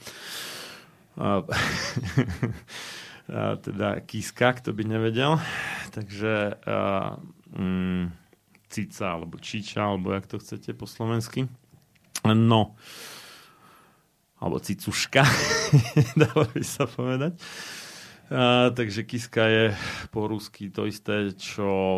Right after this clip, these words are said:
po anglicky je pusy. No a, a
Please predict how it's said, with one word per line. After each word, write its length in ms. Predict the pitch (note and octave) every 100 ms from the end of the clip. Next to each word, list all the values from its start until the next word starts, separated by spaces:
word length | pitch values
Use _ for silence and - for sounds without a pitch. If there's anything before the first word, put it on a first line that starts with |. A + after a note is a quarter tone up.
| F#2 F2+ - -
po 160 | A2+ G#2
anglicky 460 | F#2+ F#2+ F#2 - F#2+
je 60 |
pusy. 380 | - G2+ - C3+ C3+ A#2 - - -
No 400 | A#2+ A2+ A2+ F#2+
a, 80 |
a 80 | G#2